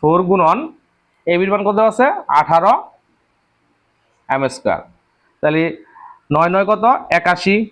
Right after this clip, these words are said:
এম স্কয়ার মাইনাস চার আঠারো কত হয়? চার আটা বত্রিশের দুই, হাতে তিন, চার আর তিনে সাত, বাহাত্তর এম স্কয়ার। আর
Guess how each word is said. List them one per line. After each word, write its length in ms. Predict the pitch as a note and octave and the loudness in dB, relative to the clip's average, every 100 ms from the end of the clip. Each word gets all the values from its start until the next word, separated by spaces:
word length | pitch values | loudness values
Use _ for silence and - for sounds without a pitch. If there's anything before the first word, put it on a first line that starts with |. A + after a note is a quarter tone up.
| _ _ _ _ _ - | _ _ _ _ _ -8
এম 80 | C#3+ D#3 | -2 -2
স্কয়ার 280 | D#3 - D#3+ D#3 | -2 0 0 0
মাইনাস 340 | D3+ D3+ D3+ D3 - - | -2 0 -2 -4 -14 -4
চার 120 | E3+ E3+ | 0 0
আঠারো 220 | E3+ F3 G#3+ - - _ F#3 | 0 -2 -2 -6 -20 _ -2
কত 120 | F#3+ F#3 | 0 2
হয়? 180 | A#3 F4+ - _ _ _ _ _ _ | 2 2 -8 _ _ _ _ _ _
চার 200 | E3 D#3+ E3 | 2 2 2
আটা 220 | D#3+ F3 A3 F4 - _ _ _ _ _ _ _ _ - C3 | 0 4 2 2 -12 _ _ _ _ _ _ _ _ -12 -2
বত্রিশের 1300 | D3+ D3+ _ _ _ _ _ _ F3+ F3 F#3+ G#3+ G#3 E3+ D#3+ | -2 -4 _ _ _ _ _ _ 0 0 0 0 0 0 2
দুই, 180 | A3 E4+ E4+ - _ _ - | 2 0 -6 -16 _ _ -8
হাতে 220 | C#3 D#3 D#3 - | -6 -6 -8 -2
তিন, 200 | G3+ D4+ F#4+ F4 _ _ _ _ _ _ _ _ _ _ _ _ _ _ | 0 0 -2 -8 _ _ _ _ _ _ _ _ _ _ _ _ _ _
চার 140 | D#3 D#3 | -2 -2
আর 60 | D#3 | 0
তিনে 140 | E3+ G3+ D4+ | 0 0 0
সাত, 160 | - B2+ A2+ | -2 -2 0
বাহাত্তর 440 | C3+ C#3+ - G#3+ E4+ G#4 - _ _ - C3 | 0 -2 0 0 0 -4 -16 _ _ -8 -4
এম 80 | C3+ C3 | -4 -6
স্কয়ার। 280 | - G2+ C#2+ - _ _ _ _ _ _ _ _ - A#2 | -4 -4 -4 -10 _ _ _ _ _ _ _ _ -4 2
আর 120 | A2+ | 2